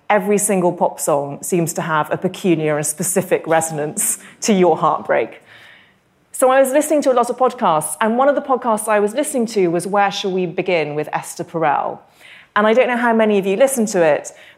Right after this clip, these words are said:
but she is a fantastic relationship therapist, and she basically opens up the door to her consulting room during the course of this podcast.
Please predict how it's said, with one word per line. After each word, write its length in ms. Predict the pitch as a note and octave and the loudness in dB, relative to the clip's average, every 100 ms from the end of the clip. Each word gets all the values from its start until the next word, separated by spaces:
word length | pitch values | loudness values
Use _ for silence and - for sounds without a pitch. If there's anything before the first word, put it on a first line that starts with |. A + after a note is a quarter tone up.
| _ | _
but 260 | G#3+ G3 - | 2 2 -2
she 300 | - B3 A3+ | -2 0 2
is 140 | G3 | 0
a 60 | F#3+ | 0
fantastic 600 | G3+ F#3+ G3 - F#3 - | -2 -2 -4 -2 -2 0
relationship 800 | F3+ F3+ F3 F3+ D#3 D#3 - | 2 2 2 -2 -2 -2 0
therapist, 580 | F#3+ F3+ E3+ C#3+ D3+ - | 2 2 2 -2 -4 -2
and 140 | F#3 F#3+ | -2 -2
she 80 | A3+ | 2
basically 560 | A#3+ A3+ A3+ G#3+ G3+ | 2 2 0 -2 2
opens 340 | G#3 G#3 G3+ F#3+ | 0 2 -2 0
up 140 | - | 0
the 80 | E3+ | 0
door 320 | D#3+ F#3 D#3+ | 2 2 2
to 120 | E3 | -2
her 100 | D#3+ | -4
consulting 580 | D#3+ E3 - E3+ E3 E3 | -4 -4 0 0 -2 -4
room 200 | C#3+ C#3 | -4 -4
during 200 | D3 C#3+ | -4 -4
the 60 | D3+ | -2
course 300 | - D#3+ - | -2 -4 -6
of 40 | |
this 160 | D3 - | -10 -6
podcast. 680 | E3+ D#3+ - D3 - - | -6 -6 -6 -4 -4 -8